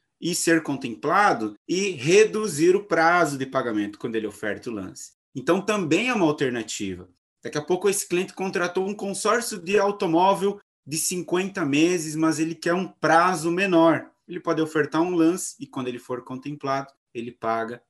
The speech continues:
em muito menos tempo. E por último, né, e não menos importante, ainda o cliente ele pode fazer antecipação de parcelas.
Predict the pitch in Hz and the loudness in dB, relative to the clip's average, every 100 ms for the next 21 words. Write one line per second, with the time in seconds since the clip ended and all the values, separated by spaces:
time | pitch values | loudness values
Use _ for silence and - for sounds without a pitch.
0 | - 110 107 110 113 113 113 - - 110 | -14 -10 -8 -8 -6 -6 -6 -10 -6 -6
1 | 101 _ - 180 - 233 208 226 262 - | -6 _ -10 -8 -4 2 4 4 2 0
2 | 147 139 190 196 170 180 196 160 180 170 | 0 2 2 4 2 2 0 -2 -2 0
3 | 151 131 170 214 220 - 156 175 190 202 | -2 0 -2 -2 -6 -4 -2 -2 -2 -2
4 | 190 185 185 - 180 - 180 165 180 185 | -2 -2 -6 -4 -4 -2 -2 0 -2 -2
5 | 175 196 170 165 170 170 165 170 165 - | -4 -4 -4 -2 0 -2 0 -4 -2 0
6 | 170 156 107 - | 2 2 0 -8